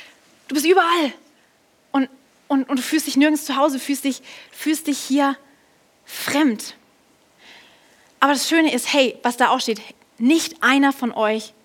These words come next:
ist verloren, nicht einer von euch ist vergessen.“ Jetzt geht's weiter, der nächste, nächste, nächste Part.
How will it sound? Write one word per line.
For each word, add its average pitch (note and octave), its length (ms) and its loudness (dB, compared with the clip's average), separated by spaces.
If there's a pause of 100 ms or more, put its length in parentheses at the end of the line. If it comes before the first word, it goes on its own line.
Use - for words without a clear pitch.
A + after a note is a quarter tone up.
ist - 120 -16
verloren, G#3 540 -6 (260)
nicht A#3 220 -6
einer B3+ 300 2
von B3 200 -6
euch G#3 440 -6 (200)
ist G#3+ 300 -10 (240)
vergessen.“ G#3 540 -6
Jetzt G#3+ 200 -10
geht's A3 220 -6
weiter, G#3+ 220 0
der F#3+ 100 -8
nächste, G3+ 500 -6 (380)
nächste, G3 500 -6 (140)
nächste G3+ 240 -12
Part. F3 400 -8